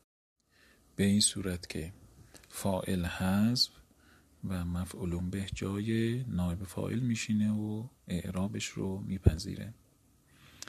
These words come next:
و علامتهای فعل هم تغییر می‌کنه. اگه ماضی باشه بر وزن فعل، مضارع باشه بر وزن یفعل و در ثلاثی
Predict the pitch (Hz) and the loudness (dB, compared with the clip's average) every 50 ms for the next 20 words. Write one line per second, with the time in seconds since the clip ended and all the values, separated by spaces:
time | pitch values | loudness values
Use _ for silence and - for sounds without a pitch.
0 | - - - - - _ - 101 92 90 50 - - - _ _ _ _ _ _ | -18 -20 -20 -20 -18 _ -6 -4 -4 -4 -4 -8 -10 -14 _ _ _ _ _ _
1 | _ - - 95 95 92 90 90 90 90 - - - 123 135 139 131 - - 123 | _ -4 -2 0 0 2 2 0 0 -2 -4 -2 0 0 2 2 0 -2 -2 -4
2 | 117 113 107 - - 110 107 107 107 110 - - 87 85 82 82 85 85 85 78 | -2 -2 -4 -2 -2 0 0 0 0 -2 -2 -2 -2 -2 -2 -2 -2 -2 -2 -4
3 | 78 - - - 92 - - - - _ _ _ _ _ _ _ _ _ _ _ | -8 -8 -8 -10 -8 -8 -12 -14 -16 _ _ _ _ _ _ _ _ _ _ _
4 | _ _ - - - 95 - 98 92 87 87 87 87 87 101 107 110 110 101 98 | _ _ -10 -6 -6 -4 -2 -2 -2 0 0 0 -2 -2 -2 -2 -2 -2 -4 -4
5 | - - 101 98 95 - 98 95 95 - 90 92 - 107 104 98 - - - 107 | -6 -8 -8 -10 -8 -10 -10 -10 -8 -6 -6 -6 -4 -6 -8 -10 -12 -8 -4 -2
6 | 113 - - 117 117 117 113 113 120 123 131 131 - - - - - - - - | -2 0 0 -2 -2 -2 -2 -2 -4 -4 -6 -8 -12 -20 -20 -20 -20 -20 -20 -20
7 | - _ _ _ - 95 87 85 87 82 85 87 92 - 120 117 107 107 - - | -20 _ _ _ -4 -2 -2 0 -2 -2 0 -2 -2 -2 -2 -4 -4 -4 -4 -6
8 | 107 - - 82 85 95 92 92 95 104 - 107 107 107 110 113 113 107 104 104 | -6 -6 -6 -6 -6 -6 -6 -4 -4 -4 -2 -2 -2 0 -2 -2 -4 -4 -4 -4
9 | 123 - - - 123 110 110 117 117 113 - 87 85 - - - 95 90 92 95 | -4 -4 -6 -4 -4 -2 -2 -2 -4 -4 -6 -6 -4 -4 -4 -4 -4 -6 -4 -4
10 | - - - 95 98 95 101 107 107 120 | -6 -4 -4 -2 -2 -2 -2 -2 -4 -6